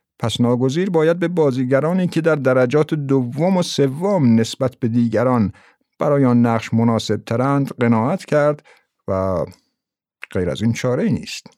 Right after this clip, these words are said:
در سالهای اخیر، همچنان که تمام کسانی که با انتخاب بازیگران نمایشنامه‌ها سر و کار داشتند می‌دانند،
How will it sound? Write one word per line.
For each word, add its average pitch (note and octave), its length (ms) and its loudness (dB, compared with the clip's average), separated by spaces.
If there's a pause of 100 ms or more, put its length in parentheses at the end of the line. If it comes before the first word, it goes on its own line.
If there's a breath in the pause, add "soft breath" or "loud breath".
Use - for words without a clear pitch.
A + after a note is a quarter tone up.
(1500)
در F#3 240 -2
سالهای F3 500 0
اخیر، C#3+ 720 0 (440)
همچنان D3 440 2
که C#3+ 140 0
تمام F3+ 460 0
کسانی C#3 520 0
که B2 300 0
با B2 200 0
انتخاب C3 600 0
بازیگران A#2+ 840 0
نمایشنامه‌ها A#2 1000 0
سر A2+ 240 -2
و G#2+ 40 -2
کار C3 260 0
داشتند G#2+ 680 0
می‌دانند، A#2+ 760 0